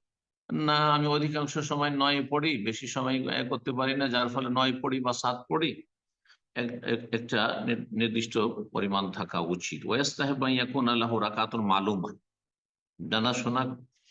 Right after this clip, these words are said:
কত রাকাত পড়বেন সেটা আপনার নির্ধারিত থাকা মুস্তাহাব, ওই নিয়ত নিয়ে ঘুমাবেন। ফাইন্নামা আনহা,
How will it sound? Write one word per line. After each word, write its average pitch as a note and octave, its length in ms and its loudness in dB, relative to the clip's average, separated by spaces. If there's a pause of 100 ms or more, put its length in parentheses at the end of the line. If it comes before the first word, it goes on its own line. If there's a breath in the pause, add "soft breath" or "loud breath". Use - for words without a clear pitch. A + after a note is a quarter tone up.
(160 soft breath)
কত G#2 180 0
রাকাত B2 380 2
পড়বেন C#3 280 2
সেটা B2+ 640 -2 (420)
আপনার A2+ 360 0
নির্ধারিত C3 520 0
থাকা B2+ 220 0
মুস্তাহাব, A2+ 540 -2
ওই C#3+ 140 4
নিয়ত C#3+ 320 2
নিয়ে C3+ 240 0
ঘুমাবেন। F#2+ 280 2
ফাইন্নামা D#3 540 2
আনহা, D3 440 0